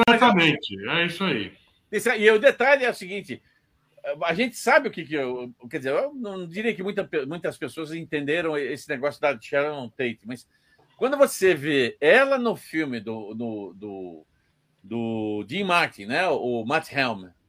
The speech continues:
Speaker 2: né, ela entrando no cinema e assistindo, e obviamente aquelas ce-, ce-, as cenas inteiras não eram ela, era a Sharon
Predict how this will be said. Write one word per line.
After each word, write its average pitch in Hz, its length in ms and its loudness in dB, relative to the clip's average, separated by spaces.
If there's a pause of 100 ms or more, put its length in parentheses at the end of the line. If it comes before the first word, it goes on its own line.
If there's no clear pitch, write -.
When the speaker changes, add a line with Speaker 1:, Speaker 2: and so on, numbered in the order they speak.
Speaker 2:
né, 113 300 -6
ela 180 240 6
entrando 208 280 2
no 202 60 -6
cinema 170 340 -4
e 170 40 -4
assistindo, 151 520 -6 (260)
e 151 40 6
obviamente 165 360 4
aquelas 156 280 0
ce-, 147 140 -4
ce-, - 400 -6
as 113 140 -4
cenas 143 320 -6
inteiras 139 360 -2
não 123 140 -4
eram 131 200 0
ela, 135 260 4
era 117 220 0 (380)
a 110 120 -2
Sharon 117 440 -4